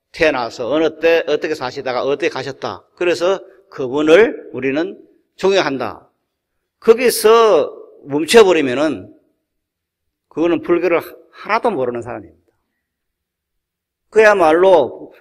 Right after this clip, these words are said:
부처님을 인격적인 인격체를 가진 그런 부처님이 아니라 그 인격을 뛰어넘는 모든 공덕의 원천인 그 부처님을 생각해야 됩니다. 그런데 그 모든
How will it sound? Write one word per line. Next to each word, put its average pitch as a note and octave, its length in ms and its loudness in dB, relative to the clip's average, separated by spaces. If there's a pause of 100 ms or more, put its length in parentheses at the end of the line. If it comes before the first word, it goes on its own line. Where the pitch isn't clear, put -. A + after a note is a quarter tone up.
(120)
부처님을 D#3+ 840 2
인격적인 G#3 600 0
인격체를 G#3 560 -2
가진 D#3+ 260 0
그런 F3+ 220 -4
부처님이 C#3+ 300 -8
아니라 A#2+ 140 -6
그 - 120 -12
인격을 G#3 480 -4
뛰어넘는 F#3+ 1400 0 (1800)
모든 G3 720 8
공덕의 F#3+ 540 2
원천인 D#3 840 0 (240)
그 G#3 240 6
부처님을 G#3 400 -2
생각해야 D#3 260 -2
됩니다. F#2+ 320 -10 (180)
그런데 A#3+ 260 0
그 A3+ 260 6 (480)
모든 G3+ 840 4